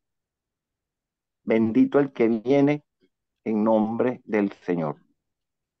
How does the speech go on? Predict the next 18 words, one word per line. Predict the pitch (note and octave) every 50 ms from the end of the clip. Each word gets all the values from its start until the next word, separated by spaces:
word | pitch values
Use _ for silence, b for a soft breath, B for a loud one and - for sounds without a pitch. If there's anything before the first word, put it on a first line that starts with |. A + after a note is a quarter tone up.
| _ _ _ _ _ _ - - - G#2 G#2
Osana, | - C3 C3 - - C#3+ C#3+ C3+ G#2+ E2+ - - _ _
palabra | - A2 G#2+ A2 A#2 B2 B2+ A#2+ C3+ C#3+
llena | C#3 C3 D3 C#3+ C#3 C#3+
de | D3 C#3+
significado | C#3 - C#3 C#3 C3+ B2 A#2+ B2 - B2 - - A#2 A2+ A#2+ B2+ C3+ C#3 C#3 _ _ _ _ _ _ -
espiritual | - A2+ A#2 - - A#2 A2 G#2+ - - - A#2 A#2 C3 C3+
que | C3 D3 C3+
abarca | A#2+ A#2+ B2 C3 C#3 - - C#3+ C#3+ _ _ _ _ _ _ _ _ _ _ _ _ -
desde | - C3+ C3+ C3 C#3 C3+
la | C3 B2 B2
súplica | B2 - - - F#3+ G#3 G3+ - F#3 E3+ - D3+ C3+ -
por | - A#2+ A#2+
ayuda | A2+ - C3 D#3+ F#3+ G#3 G3+ G3 F#3 F#3 _ _ -
hasta | B2+ A#2+ - A#2+ - - B2
la | A#2+ A2+
alabanza | A2 G2+ G2 G#2 A2 B2 C#3 C3+ D3 C#3+ - D#3 D3 D3 _ _ _ _ _ _ _ _ _ _ _ _ _ _ _ _ _ _ _ _ _ _ _
por, | - D3 D3+ D#3 D#3+ - - _ _ _ _ _ _ _ _ _ _ _ _ -
<clears throat> | - - - - B2 G#2 - - _